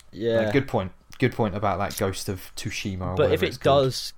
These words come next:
Speaker 2: see a release date, I would look forward to that, 'cause it looks like fun. Looks like something I could get involved in.
Speaker 1: Mm, for sure. Anyway,
Speaker 2: Looks
Speaker 1: I reckon
Speaker 2: like a
Speaker 1: that's a good place to wrap it up, unless
Speaker 2: Yeah.
Speaker 1: you wanna
Speaker 2: No, it's
Speaker 1: throw
Speaker 2: just
Speaker 1: anything else out there?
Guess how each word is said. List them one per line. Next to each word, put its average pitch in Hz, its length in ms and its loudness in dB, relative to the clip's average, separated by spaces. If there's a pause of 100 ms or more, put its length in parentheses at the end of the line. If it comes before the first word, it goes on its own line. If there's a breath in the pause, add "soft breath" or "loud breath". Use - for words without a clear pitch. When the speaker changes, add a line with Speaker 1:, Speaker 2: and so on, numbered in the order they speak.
Speaker 2:
see - 260 -6
a 104 60 0
release 92 340 -4
date, 92 240 -6
I 90 80 -8
would 92 220 -8
look 92 160 -8
forward 87 220 -8
to - 100 -12
that, 80 200 -12
'cause 107 120 -14
it 87 80 -10
looks 87 180 -12
like 87 140 -10
fun. 90 340 -6
Looks 113 160 -2
like 113 100 -2
something 107 220 -2
I 104 60 -6
could 104 160 -10
get 104 100 -4
involved 92 380 -4
in. 87 160 -8 (240)
Speaker 1:
Mm, 90 280 -8 (140)
for 107 100 -8
sure. 92 340 -2 (540 loud breath)
Anyway, 104 340 4 (220)
Speaker 2:
Looks 131 160 2
Speaker 1:
I 120 40 8
reckon 127 220 6
Speaker 2:
like 113 60 4
a - 20 -2
Speaker 1:
that's 104 100 -4
a 110 40 -4
good 120 140 -2
place 107 220 0
to - 80 -4
wrap 104 240 0
it 98 40 2
up, 104 340 0
unless 123 240 2
Speaker 2:
Yeah. - 60 2
Speaker 1:
you 120 60 2
wanna 107 280 2 (200)
Speaker 2:
No, 110 200 -4
it's 170 260 0
Speaker 1:
throw 131 60 2
Speaker 2:
just 131 80 8
Speaker 1:
anything 127 220 2
else 139 180 0
out 143 120 0
there? 170 140 -2